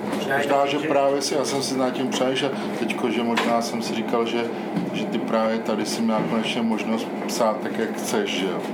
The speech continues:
Speaker 2: Že nemusíš dělat tečku za každým pátým slovem, jako, když to, když to tak zjednoduším.
Speaker 1: Cítíš to tak, jo?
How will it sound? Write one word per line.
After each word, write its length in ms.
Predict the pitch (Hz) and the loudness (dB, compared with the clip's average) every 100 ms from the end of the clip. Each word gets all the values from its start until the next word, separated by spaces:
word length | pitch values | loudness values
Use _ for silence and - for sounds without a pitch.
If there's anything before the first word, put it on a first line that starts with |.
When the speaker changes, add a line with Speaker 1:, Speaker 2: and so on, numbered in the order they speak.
| - - - - | -6 -6 -4 -2
Speaker 2:
Že 80 | 113 | 0
nemusíš 480 | 107 104 104 - 104 | 0 0 -2 -2 -2
dělat 260 | 110 107 107 | 2 2 0
tečku 440 | 110 104 110 113 | -2 -2 -2 -2
za 140 | 107 107 | -2 -2
každým 420 | 107 104 151 208 | -2 -4 -2 -2
pátým 440 | - - 180 214 | 0 0 0 -4
slovem, 420 | - 214 208 202 180 180 - | -4 -4 -2 -2 -4 -4 -6
jako, 140 | 190 175 | -6 -6
když 120 | - | -4
to, 140 | 202 - - - | -4 -4 -4 -4
když 140 | - | -6
to 100 | - | -6
tak 140 | - - - | -4 -4 -4
zjednoduším. 540 | - - - - - - - - - - - - 214 147 - | -4 -4 -4 -4 -6 -6 -6 -6 -6 -6 -6 -6 -6 -6 -6
Speaker 1:
Cítíš 400 | - 151 - 104 | -6 -6 -6 -6
to 80 | - | -4
tak, 240 | - - 104 | -4 -4 -4
jo? 140 | 110 | -4